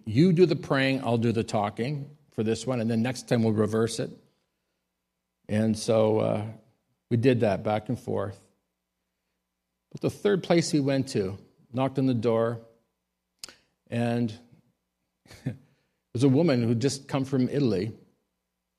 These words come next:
And we said, "We're here to share our faith." And I thought, you know, the door slammed on her face. And she said, "Oh, well, that's wonderful. Come on in.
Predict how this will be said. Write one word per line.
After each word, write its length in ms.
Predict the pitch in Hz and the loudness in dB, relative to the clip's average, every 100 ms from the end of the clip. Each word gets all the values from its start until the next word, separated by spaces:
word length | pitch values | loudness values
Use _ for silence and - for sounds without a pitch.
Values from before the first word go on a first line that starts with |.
| _ _ _ - - _ - | _ _ _ -20 -20 _ -6
And 420 | 110 113 113 107 | -2 -2 0 0
we 140 | 120 | 0
said, 300 | 117 147 120 | 2 2 2
"We're 160 | 135 165 | 4 2
here 200 | 165 170 | 4 4
to 120 | 135 | 4
share 240 | - 147 | 0 0
our 160 | 139 123 | 4 4
faith." 420 | 117 135 104 98 | 2 -2 -2 -4
And 100 | 110 | -8
I 60 | 107 | -8
thought, 320 | - 110 107 - - | -4 -4 -4 -10 -8
you 80 | |
know, 220 | 117 107 113 | -6 -4 -6
the 140 | 123 | -6
door 260 | 107 110 117 | -2 0 0
slammed 400 | - 92 117 117 | -2 -4 -4 -4
on 80 | |
her 80 | 117 | -4
face. 500 | 101 87 87 - - _ _ _ _ _ _ _ _ _ _ - | -6 -6 -8 -10 -20 _ _ _ _ _ _ _ _ _ _ -10
And 100 | - | -4
she 80 | |
said, 140 | 147 180 | 0 0
"Oh, 440 | 311 330 214 - - _ _ _ _ _ _ - | 2 2 0 -4 -20 _ _ _ _ _ _ 0
well, 120 | 180 | 0
that's 120 | 160 | 0
wonderful. 400 | 202 277 285 113 | -2 -2 0 -2
Come 220 | 95 139 | -2 -2
on 160 | 156 196 | 0 -2
in. 200 | 254 147 | -2 -4